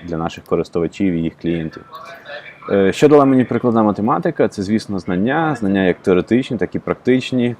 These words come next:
е, які допомагали і допомагають мені в моїй роботі і в моєму житті, звісно. Е, тобто це детальне вникнення в суть проблеми,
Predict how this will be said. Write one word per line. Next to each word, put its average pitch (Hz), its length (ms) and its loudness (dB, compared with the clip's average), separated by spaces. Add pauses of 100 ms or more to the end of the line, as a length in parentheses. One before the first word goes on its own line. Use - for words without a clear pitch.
(360)
е, 90 200 4
які 87 320 0
допомагали 95 840 2
і 90 40 0
допомагають 95 640 0
мені 90 220 -2
в 90 60 -4
моїй 87 200 0
роботі 85 500 2 (640)
і 180 80 0
в 123 40 2
моєму 110 260 2
житті, 90 260 0
звісно. 95 440 0 (400)
Е, 90 160 -2
тобто 95 180 -4
це 113 320 6 (460)
детальне 107 600 2
вникнення 113 380 2
в - 40 -4
суть 113 220 0
проблеми, 117 580 2